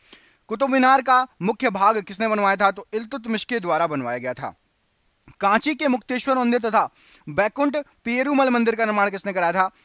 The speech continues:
तो पल्लव वंश के नंदीवर्मन नेक ने करवाया था। प्राचीनतम सिक्कों को क्या कहा जाता था? तो आहत सिक्का कहा जाता था।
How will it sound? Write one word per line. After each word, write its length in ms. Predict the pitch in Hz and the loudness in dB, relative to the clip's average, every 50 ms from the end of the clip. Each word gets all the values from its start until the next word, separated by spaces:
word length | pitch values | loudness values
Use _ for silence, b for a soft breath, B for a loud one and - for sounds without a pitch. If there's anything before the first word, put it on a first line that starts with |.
| b - | b -10
तो 60 | 226 | -10
पल्लव 560 | 202 _ - 240 247 262 269 277 277 269 262 240 | -10 _ 4 4 4 4 2 2 2 2 4 2
वंश 300 | 226 226 226 226 - - | 2 2 2 0 -2 -4
के 240 | - 226 165 - b b b b b b b 156 | -4 -4 -6 -6 b b b b b b b -2
नंदीवर्मन 680 | 180 196 226 254 254 240 277 262 233 226 214 214 214 | 0 2 2 2 2 0 0 0 0 2 2 2 2
नेक 220 | 208 190 175 160 170 | 2 0 -2 -2 -4
ने 100 | 165 156 | -6 -6
करवाया 300 | 147 135 123 120 123 120 | -6 -6 -6 -6 -6 -6
था। 160 | 143 120 - b b b b b - | -8 -10 -12 b b b b b -2
प्राचीनतम 560 | 190 185 196 202 - 254 262 247 294 285 269 | 2 2 2 4 2 0 0 2 2 0 0
सिक्कों 340 | - 262 226 _ - 254 247 | -2 -4 -8 _ -6 -4 -4
को 100 | 240 254 | -4 -4
क्या 260 | 202 - 240 220 226 | -2 0 2 2 2
कहा 300 | 220 220 208 196 208 202 | 2 0 0 2 2 2
जाता 320 | 185 185 170 165 180 175 | 2 0 0 0 0 -2
था? 180 | 165 185 160 135 | 0 -2 -4 -4
तो 180 | 120 - 165 - - | -6 -10 -18 -10 -4
आहत 440 | 185 196 214 220 208 226 262 262 - _ _ _ _ | 0 4 4 4 4 4 2 0 0 _ _ _ _
सिक्का 380 | - - 208 190 - - 214 214 | -14 -12 -12 -8 -2 0 0 0
कहा 280 | 214 185 156 165 160 151 | 0 0 0 2 2 2
जाता 280 | 151 139 127 113 135 | 2 -2 -2 -4 -4
था। 220 | 127 156 143 127 | -2 0 0 0